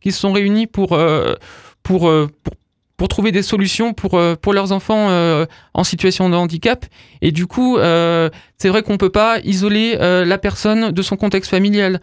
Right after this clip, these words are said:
On a des, on a des personnes qui sont, euh, parfois dans une famille où on, qui sont confrontées à des situations qui peuvent être très complexes, euh, qui peuvent être très complexes. Et c'est vraiment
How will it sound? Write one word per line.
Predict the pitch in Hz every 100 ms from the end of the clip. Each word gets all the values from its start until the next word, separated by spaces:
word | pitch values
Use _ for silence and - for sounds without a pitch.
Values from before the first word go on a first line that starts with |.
| _
On | 180
a | 190
des, | 196 202 -
on | 101 190
a |
des | 190
personnes | 202 202 - 220
qui | 214 -
sont, | 180 202
euh, | 202 196 175 175
parfois | 156 170 - 202
dans |
une | 190 180
famille | 190 196 214 220 196
où | 170 - - - _ -
on, | 180
qui | 156 -
sont | 185 208
confrontées | 208 196 208 214
à | 196
des | 180
situations | - - 202 190 - 214
qui | 202
peuvent | - 180
être | 175 -
très | - 254
complexes, | - 202 208 208 - 170 165
euh, | - 165 165 165 156 160
qui | -
peuvent | 165 170
être |
très | - 180
complexes. | 185 202 220
Et | 185
c'est | 190
vraiment | 180 202 226